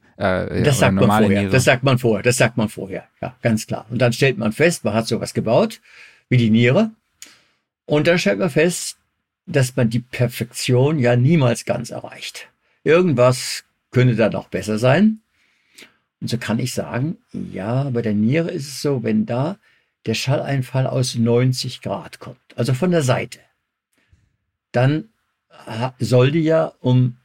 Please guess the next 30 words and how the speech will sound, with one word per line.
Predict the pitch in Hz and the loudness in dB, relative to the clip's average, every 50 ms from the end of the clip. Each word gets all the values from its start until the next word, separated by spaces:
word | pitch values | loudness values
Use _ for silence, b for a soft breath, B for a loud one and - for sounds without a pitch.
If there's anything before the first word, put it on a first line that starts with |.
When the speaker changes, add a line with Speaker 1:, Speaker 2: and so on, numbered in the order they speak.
| _ _ _ _ - | _ _ _ _ -12
Speaker 2:
sechs | 107 101 131 - - - - - | -4 -2 -2 -2 -2 -4 -8 -2
D | - 131 | -2 -2
B | 113 113 113 117 113 | 0 0 0 0 0
dämpfen. | - 117 104 98 - - - 123 - | -2 -4 -6 -6 -10 -10 -14 -14 -8
Also | - 117 123 139 139 131 127 _ _ _ - | -8 -4 -4 -4 -4 -4 -8 _ _ _ -6
im | 127 123 | -4 -2
Grunde | 147 151 151 143 | 0 0 0 0
genommen | 139 139 131 | -2 0 0
der | 135 110 - | -2 -2 -2
halbe | 120 127 147 151 151 151 131 | 0 0 0 0 0 -2 -4
Pegel | - - 113 110 110 104 - - - - - | -4 -2 0 0 0 0 -4 -8 -14 -16 -16
kommt | - - - - - | -10 -10 -10 -10 -10
dann | - - - | -12 -10 -10
raus | - - - - - - - - - - | -10 -12 -12 -14 -14 -14 -14 -14 -8 -6
bei | - 104 | -2 0
einer | 113 127 135 | 2 2 4
Niere. | 127 123 120 113 98 82 85 - _ _ _ _ _ _ _ _ _ _ _ _ _ _ _ _ - | 4 4 4 2 2 0 -4 -14 _ _ _ _ _ _ _ _ _ _ _ _ _ _ _ _ -8
Wenn | 90 95 | -6 -4
man | 101 101 | -4 -4
das | 98 - - | -6 -2 0
macht, | 110 117 139 - - - - | 0 0 0 -2 -6 -6 -6
wird | 131 127 | -6 -4
man | 113 110 | -4 -6
feststellen, | - 123 123 123 - 123 117 | -4 -4 -6 -2 0 0 0
dass | 117 113 - - | 0 -2 -4 -2
bei | 123 117 113 | -2 -2 -2
sehr, | 107 104 135 160 165 143 | 0 0 2 2 2 4
sehr | 120 123 110 | 2 0 -2
vielen | 107 - 117 110 104 90 85 85 | -2 -2 -2 -2 -2 -2 -4 -8
Nieren | 90 95 104 117 135 165 180 135 | -8 -6 -4 -4 -2 -2 -4 -6